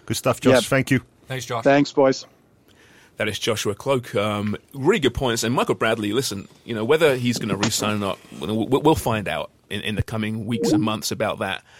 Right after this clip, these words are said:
Speaker 4: Um, but I think Josh nailed it. Wh-, when he arrived at T F C, it changed everything. It gave this team an identity, which had been lacking. Mm-hmm. And, you know, he, he, he's a simple player in many ways, but he does the simple things really well.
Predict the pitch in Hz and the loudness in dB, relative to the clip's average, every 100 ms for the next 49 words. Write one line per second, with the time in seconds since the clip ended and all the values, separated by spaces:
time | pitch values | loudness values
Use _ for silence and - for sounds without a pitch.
0 | - - - - 135 127 131 135 _ _ | -20 -20 -20 -4 2 2 0 -6 _ _
1 | 131 139 - _ _ _ 139 160 135 123 | 0 2 2 _ _ _ -6 -2 0 -2
2 | 113 120 123 98 104 117 123 151 160 127 | 0 0 0 0 0 0 0 0 -2 0
3 | 107 107 117 117 98 - 98 - - 104 | 0 2 2 0 -4 -4 -4 -2 -4 -4
4 | - 104 - 95 101 - - 107 117 120 | -4 -6 -4 -6 -6 -10 -12 0 4 4
5 | 113 101 113 107 - 117 107 - 101 101 | 2 -2 -2 -2 -2 -2 -2 -2 -6 -4
6 | 101 110 - 87 - _ _ _ - 101 | -4 -4 -6 -8 -10 _ _ _ -8 -4
7 | 104 101 104 104 107 - - - - _ | -2 -2 -4 -2 -4 -6 -10 -12 -20 _
8 | - _ 110 101 107 107 107 110 113 113 | -20 _ -8 -2 0 0 0 -2 -2 -2
9 | 113 123 127 131 131 113 - 175 196 175 | -2 0 0 2 2 2 2 2 0 -2
10 | 98 98 117 156 - 107 107 107 104 110 | -2 -2 -4 -6 -8 -4 -2 -2 0 -2
11 | 123 - 110 107 131 135 123 - 117 113 | -2 -4 -6 0 0 0 -4 -6 -4 -4
12 | 117 113 101 107 113 110 113 156 85 | -2 -4 -4 0 0 0 0 0 -2